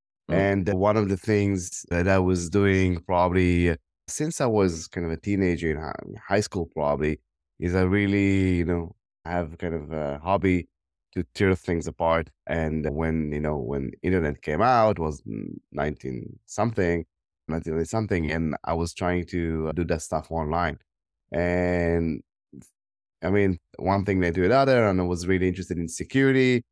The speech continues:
Speaker 2: in some way in, uh, in hacking and in software. And I got to the point where I was a teenager in high school, and before graduating, there is, you know,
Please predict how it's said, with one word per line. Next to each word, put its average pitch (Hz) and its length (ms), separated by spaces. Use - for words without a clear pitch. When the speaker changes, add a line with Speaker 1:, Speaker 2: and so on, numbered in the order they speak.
Speaker 2:
in 87 180
some 90 240
way 85 220
in, 82 180
uh, 78 140
in 78 120
hacking 120 720
and 78 380
in 80 120
software. 120 580
And 95 360
I 95 120
got 101 220
to 104 100
the 92 100
point 95 280
where 87 180
I 85 40
was 82 200
a 85 60
teenager 107 640
in 87 60
high 92 120
school, 92 440
and 80 360
before 90 540
graduating, 87 800
there 85 180
is, 80 360
you 82 80
know, 80 160